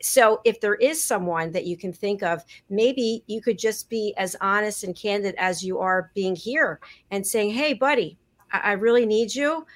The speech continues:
I, I don't, I'm not gonna be a drain. I just need to get this off my chest, and I, I need it to come to, for you to be the one that I'm sharing it with." And that's a gift also.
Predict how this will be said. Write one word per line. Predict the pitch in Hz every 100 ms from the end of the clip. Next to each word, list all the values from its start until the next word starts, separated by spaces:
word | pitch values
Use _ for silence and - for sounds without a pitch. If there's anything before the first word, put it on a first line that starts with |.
| - -
I, | - 214
I |
don't, | 220 214
I'm | 202
not | 208
gonna | 240
be | 226
a | 214
drain. | 190 196 202 208 262 294 _ - -
I | 196
just | 220 240 -
need | 208 220 233 247 247 -
to | - -
get | 226 214
this | 202 -
off | 196 196
my | 202 185
chest, | - 226 214 208 -
and | 196
I, | 185 185 180 _ -
I | 190
need | 185 196 214 214 202 _ _
it | 208 202
to | -
come | 202 208 185
to, | - 208
for | _ 208
you | 175 202 220 180
to | 160 -
be | 196 190
the | 190
one | 180 180
that | 175
I'm | 165
sharing | 160 - 170 170
it | 160
with." | 160 _ - -
And | 240
that's | 294 320
a | 311
gift | 285 285 -
also. | 262 311 - - -